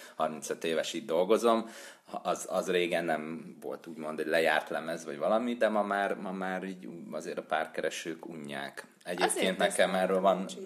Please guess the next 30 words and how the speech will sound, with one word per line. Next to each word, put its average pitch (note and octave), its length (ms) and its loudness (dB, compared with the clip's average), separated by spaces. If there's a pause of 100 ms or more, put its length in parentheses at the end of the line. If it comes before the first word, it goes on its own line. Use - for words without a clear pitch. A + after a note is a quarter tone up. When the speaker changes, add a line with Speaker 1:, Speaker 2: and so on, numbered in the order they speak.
Speaker 1:
viszonylag F2+ 480 -2
sok - 240 -4
tapasztalatom, A2 760 2
nekem E2+ 360 -4
volt D#2+ 280 2
ilyen D#2+ 380 -6 (640)
időszak F2+ 560 0
körülbelül D#2+ 420 -2
olyan E2 160 -2 (440)
huszonöt E2+ 520 -2
és - 380 0 (1300)
Speaker 2:
Okos A3+ 120 -4
legyél, G#3 160 4
Speaker 1:
huszonkilenc G3+ 480 6
Speaker 2:
mit G#3 100 10
Speaker 1:
éves G3+ 160 10
Speaker 2:
mondasz? - 140 6
Speaker 1:
korom G2+ 380 8
közt - 280 -2
nagyjából, E2 680 2
tehát D#2+ 320 -2
most F2 220 -8
már E2+ 100 0
egy E2 100 -6
ilyen E2 320 -4
kb. D#2+ 360 0
tíz D#2 240 -8
éves, C#2+ 480 -6
ö, F2+ 40 -16 (120)
távlatban, F#2+ 680 2